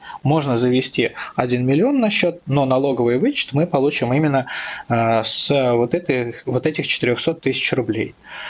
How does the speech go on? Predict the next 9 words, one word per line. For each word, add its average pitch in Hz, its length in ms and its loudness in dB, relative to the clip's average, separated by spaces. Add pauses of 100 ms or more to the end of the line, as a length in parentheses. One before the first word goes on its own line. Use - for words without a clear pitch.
(260)
Э, 107 140 -2
процедура 180 520 0
очень, 160 460 -2
э, 120 260 -2
достаточно 123 720 -2
<clears throat> 170 280 -2
прозрачная. 151 640 0
Мы 147 240 0
вносим 143 520 0